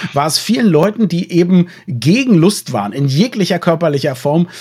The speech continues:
ein Dorn im Auge. Und was ich sehr genau weiß, ist, in diesem Buch spricht er mit einem der führenden Diabetologen in den U S A,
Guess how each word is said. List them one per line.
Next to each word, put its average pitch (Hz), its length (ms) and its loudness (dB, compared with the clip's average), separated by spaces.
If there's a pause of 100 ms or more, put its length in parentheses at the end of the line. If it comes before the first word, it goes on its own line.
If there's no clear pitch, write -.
(100)
ein 135 180 -2
Dorn 170 240 2
im 110 140 -4
Auge. 113 460 -6
Und 127 140 -4
was 151 140 -2
ich - 200 -6
sehr 156 260 -2
genau 196 260 0
weiß, 170 280 -2
ist, - 340 -6
in 175 180 4
diesem 156 300 -2
Buch 202 220 -2
spricht - 440 -6
er 160 200 -2
mit 156 280 -6
einem 147 280 -4
der 139 120 -2
führenden 170 720 0
Diabetologen 151 800 0
in 156 100 -4
den 147 120 -2
U 139 120 -8
S 123 140 -6
A, 220 300 -2